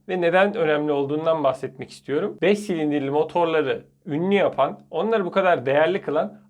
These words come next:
aslında Audi'dir. Bin dokuz yüz seksenli yıllara baktığımız zaman Grup B yarışlarında Quattro isimli otomobiliyle ortaya çıkıp orada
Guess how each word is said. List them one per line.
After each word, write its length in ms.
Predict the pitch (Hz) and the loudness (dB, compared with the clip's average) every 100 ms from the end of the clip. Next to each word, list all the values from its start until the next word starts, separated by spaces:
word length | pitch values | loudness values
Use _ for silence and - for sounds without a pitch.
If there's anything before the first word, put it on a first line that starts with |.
| - | -2
aslında 520 | 165 - 143 165 - | -2 -2 -2 0 2
Audi'dir. 640 | 143 160 151 127 170 208 | 2 2 0 -6 -6 -2
Bin 160 | 175 208 | 0 2
dokuz 200 | 220 226 | 2 -2
yüz 140 | 208 | -2
seksenli 480 | 196 190 208 202 214 | -4 -2 0 0 2
yıllara 320 | 208 208 202 | 2 2 2
baktığımız 480 | 185 180 - 214 220 | 2 0 0 -2 -2
zaman 340 | 196 151 120 | -2 -2 -4
Grup 340 | - 165 175 - | -8 -8 -6 -4
B 40 | |
yarışlarında 1000 | 185 196 175 151 - 143 139 160 226 226 - _ _ | 0 2 0 0 -2 -2 0 0 0 -2 -16 _ _
Quattro 520 | - 180 208 214 156 | 0 4 4 2 -4
isimli 380 | 139 139 147 139 | -4 -4 -4 -2
otomobiliyle 800 | 139 147 165 165 147 143 147 220 | -2 -2 -2 -2 -2 0 0 2
ortaya 500 | 185 170 165 180 180 | 2 0 0 -2 -2
çıkıp 340 | - 135 233 226 _ _ - | -4 -4 -4 -4 _ _ -6
orada 640 | 185 190 170 220 233 - | 0 2 4 2 2 -4